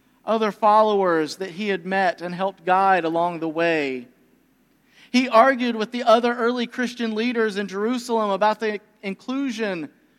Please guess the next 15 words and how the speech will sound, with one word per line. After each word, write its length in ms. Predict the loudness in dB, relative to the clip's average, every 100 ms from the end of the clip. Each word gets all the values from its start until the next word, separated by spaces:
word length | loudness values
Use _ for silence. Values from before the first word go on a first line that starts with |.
| _ _ _
of 160 | -2 2
believers 640 | 2 2 2 2 2 0
who 160 | -2 -2
did 240 | -2 -2
not 300 | -2 -2 -4
follow 380 | -4 -2 0 0
the 120 | -2
Jewish 400 | -4 -2 -2 -4
customs. 920 | -4 -6 -4 -6 -6 -6 -12 -14 -20 _ _ _ _ _ _ _ _ _ _
The 120 | -2
zeal 600 | 0 -2 0 2 2 2
he 200 | 0 -4
had 200 | -4 -6
previously 720 | -6 -2 -2 0 -4 -4 -4 -4
shown 680 | -4 -2 0 0 -2 -4